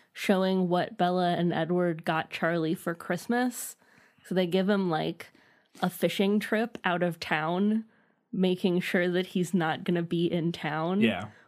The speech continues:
Speaker 1: Which totally tracks with how the Cullens handle that type of thing.
Speaker 2: Yeah. It's like, eh, go on
Speaker 1: Just,
Speaker 2: a trip.
Speaker 1: "Yeah, here's
Speaker 2: Get
Speaker 1: a
Speaker 2: outta here.
Speaker 1: trip."
Speaker 2: Yeah.
Speaker 1: And then the other change that the movie makes
Speaker 2: On Christmas
Speaker 1: to,
Speaker 2: morning.
Speaker 1: uh,
Speaker 2: <laughs>
Speaker 1: Christmas morning,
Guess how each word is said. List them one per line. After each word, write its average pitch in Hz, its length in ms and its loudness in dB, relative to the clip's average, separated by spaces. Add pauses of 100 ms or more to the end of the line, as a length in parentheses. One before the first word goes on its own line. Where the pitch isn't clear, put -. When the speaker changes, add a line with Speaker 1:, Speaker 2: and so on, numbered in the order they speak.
Speaker 1:
Which 196 500 0
totally 185 540 0
tracks 175 680 -2
with 170 200 0
how 165 540 0
the 185 120 0
Cullens 170 540 0
handle 165 500 -2
that 165 220 -2
type 165 280 -2
of 175 120 -4
thing. 202 420 2
Speaker 2:
Yeah. 160 180 2 (480)
It's - 120 -20
like, 135 160 -4 (160)
eh, 143 280 -4
go 120 140 -4
on 120 60 -2
Speaker 1:
Just, 226 180 2
Speaker 2:
a - 40 2
trip. 302 200 4
Speaker 1:
"Yeah, 339 440 2
here's 262 240 -2
Speaker 2:
Get 269 80 0
Speaker 1:
a 254 40 2
Speaker 2:
outta 233 100 0
here. 214 120 2
Speaker 1:
trip." - 340 0
Speaker 2:
Yeah. 104 200 -6 (380)
Speaker 1:
And 254 140 6
then 277 140 2
the 269 120 4
other 320 240 2
change 196 600 2
that 185 140 0
the 185 100 2
movie 175 400 2
makes 165 320 0
Speaker 2:
On 120 140 0
Christmas 113 400 -2
Speaker 1:
to, 170 80 2
Speaker 2:
morning. - 220 2
Speaker 1:
uh, - 140 2
Speaker 2:
<laughs> - 120 2
Speaker 1:
Christmas 185 480 0
morning, 214 460 2